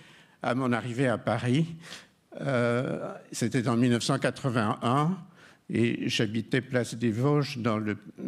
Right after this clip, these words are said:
chez Madeleine Follin, la veuve du poète. Et, euh,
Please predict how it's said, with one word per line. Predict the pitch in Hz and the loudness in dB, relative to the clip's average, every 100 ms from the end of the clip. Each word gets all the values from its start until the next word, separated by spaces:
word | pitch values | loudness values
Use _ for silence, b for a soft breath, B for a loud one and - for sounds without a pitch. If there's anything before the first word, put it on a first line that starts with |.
| 156 | -6
chez | 143 - - 135 135 135 | -6 -6 -4 -4 -4 -8
Madeleine | 117 117 107 123 123 | -6 -4 -2 -2 -2
Follin, | - - 131 110 117 135 B B B B _ | -4 -2 0 2 0 -2 B B B B _
la | 117 | -2
veuve | 117 110 143 120 | 0 2 2 0
du | 110 107 | -4 -6
poète. | - 113 143 143 - B B - | 0 2 2 -2 -12 B B -6
Et, | 123 135 - 127 | -2 -2 -4 -4
euh, | 123 131 - - | -4 -4 -6 -10